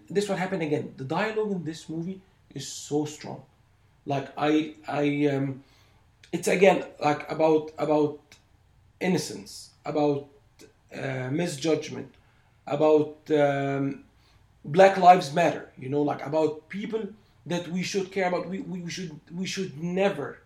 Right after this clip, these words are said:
never judge people by, by how they look like, you know? Um, you, you, you, you feel the pain that this, this was happening in the ninety, in the eighties and the seventies, eighties and nineties. This is so painful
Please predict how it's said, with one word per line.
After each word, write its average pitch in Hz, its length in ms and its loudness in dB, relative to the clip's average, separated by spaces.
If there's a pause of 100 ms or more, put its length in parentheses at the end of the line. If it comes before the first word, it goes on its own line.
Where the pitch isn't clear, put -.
never 147 540 -2 (1500)
judge 165 340 -2
people 165 280 -6
by, 139 380 0
by 131 440 -6 (120)
how 190 160 2
they 151 120 4
look 139 180 0
like, - 340 -16 (100)
you - 120 -12
know? 143 240 -8 (720)
Um, 151 560 -2
you, 185 140 -6
you, - 280 -10
you, 190 120 -6
you 196 140 -2
feel 202 200 -10
the 185 100 -6
pain 202 360 -4
that 156 140 -8
this, 175 140 -14
this 202 300 -6 (140)
was 170 160 -10
happening 190 380 -6
in 156 120 -6
the 147 80 -2
ninety, 147 460 -4
in 156 80 -6
the 135 80 -6
eighties 180 300 -8
and 139 180 -4
the - 160 -12
seventies, 165 340 -10
eighties 165 240 -8
and 135 120 -4
nineties. 147 380 -6 (280)
This 214 200 -6
is 165 100 -12
so - 340 -2
painful 175 500 -6